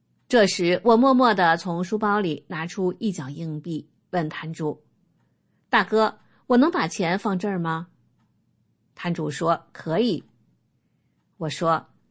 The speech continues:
：“大姐可以把菜拿走了吗？”摊主说：“可以，你真是个大好人呐。”我说：“谢谢你啊。”再看大姐，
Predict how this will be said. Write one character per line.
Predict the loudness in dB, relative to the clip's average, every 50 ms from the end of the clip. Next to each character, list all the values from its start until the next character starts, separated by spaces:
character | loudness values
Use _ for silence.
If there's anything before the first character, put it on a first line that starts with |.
| _ _ _ _ _ _ _ _ 0
：“大 | 2 2 4
姐 | 4 4 2 4 4 2 2
可 | 0 0
以 | 0 2
把 | 0 0 -2
菜 | -2 -2 0 0 0 0 0
拿 | -2 -2 -2 0
走 | 0 0 -2 -2
了 | -4 -6
吗？” | -4 -2 -2 -4 -4 -6 _ _ _ _ _ _ _ _ _ _ _ _ _ _ _ _ _ _ _ -8
摊 | -4 -2 0 0
主 | 0 -2 -6
说 | -8 -4 -2 -2 -2 -2 -4 _ _ _ _ _ _ _
：“可 | -16 -6 -2 0 2 2
以， | 2 0 0 -2 -4 -8 _ _ _ _ _ _ 2
你 | 2 4
真 | 4 4 2 2 2
是 | 0 -2 -2
个 | -2 -2
大 | -2 -4
好 | -6 -8 -8 -8 -8
人 | -8 -8 -8 -8 -6
呐。” | -6 -6 -6 -8 -12 _ _ _ _ _ _ _ _ _ _ _ _ _ _ _ _ _ _ _ _ _ _ _ _ _
我 | 2 2 2 4
说 | 4 4 4 4 2 2 -2 -12
：“谢 | -12 -4 -2 0 0
谢 | 0 0 -4
你 | -4 -4 -4
啊。” | -4 -4 -6 -8 -10 _ _ _ _ _ _ _ _ _ _ _ _ _ _ _ _ _ _ _ _ _ _ _ _
再 | 2 2 2
看 | 2 2 0 0
大 | 0 0 0 -2 -2
姐， | -4 -4 -6 -4 -4 -4 -6 _